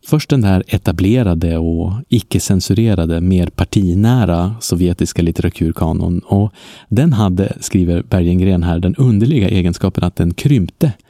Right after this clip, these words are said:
Fler och fler författare blev liksom bortcensurerade ur antologierna ef-, eftersom. Eh, istället så växte de båda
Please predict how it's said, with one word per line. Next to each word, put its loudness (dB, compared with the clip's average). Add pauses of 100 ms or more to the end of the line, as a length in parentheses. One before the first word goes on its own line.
(460)
Fler 2
och 0
fler 0
författare 0
blev 0
liksom 0
bortcensurerade -2
ur 0
antologierna 0
ef-, -6
eftersom. -2 (540)
Eh, 0
istället 0
så 0
växte -2
de 0
båda 0